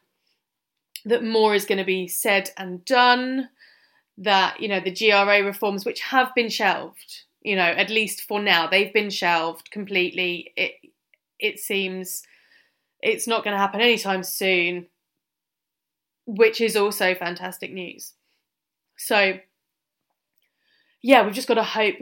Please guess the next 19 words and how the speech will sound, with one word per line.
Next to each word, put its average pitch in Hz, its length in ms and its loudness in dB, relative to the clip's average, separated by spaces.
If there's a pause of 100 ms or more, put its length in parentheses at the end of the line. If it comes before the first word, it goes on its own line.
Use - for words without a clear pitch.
that 208 220 -2
this 233 220 4
trajectory, 196 760 -2
which, 190 280 -6 (100)
which 220 220 -6
appears, 233 600 4 (480)
it 190 160 -2
appears 220 280 4
this 196 140 -4
government 190 400 -2
is 196 140 -4
on, 185 340 -2
you 214 120 -6
know, 160 180 -4
continues 185 840 -6 (640)
in 202 140 -4
the 180 80 -4
same 180 260 -2
vein. 190 520 -4